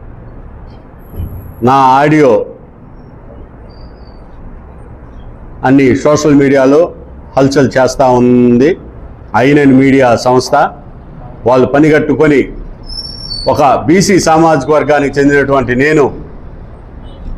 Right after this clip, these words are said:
నా ఎదుగుదలను చూడలేక ఆ సంస్థ, ఆ చెప్పిన విలేకరి ఓసీ సామాజిక వర్గం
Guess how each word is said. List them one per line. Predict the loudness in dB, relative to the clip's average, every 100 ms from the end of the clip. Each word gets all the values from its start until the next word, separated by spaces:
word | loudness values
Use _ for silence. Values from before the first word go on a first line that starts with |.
| -14 -16 -18 -18 -18 -18 -18 -18 -20 -20 -6 -2
నా | 2 4 4
ఎదుగుదలను | 4 4 4 4 4 2 2
చూడలేక | 2 4 2 2 2 0 -4 -16 -18 -18 -18 -20 -18 -12 0
ఆ | 2 2
సంస్థ, | 2 0 2 2 2 2 -2 -12 -18 -18 -16 -16 -18 -18 -2
ఆ | 2 2 2
చెప్పిన | 0 2 2 2 0 0
విలేకరి | 2 2 2 0 2 0 -4 -20 -10 0
ఓసీ | 2 2 2
సామాజిక | 2 2 4 2 2
వర్గం | 2 2 2 0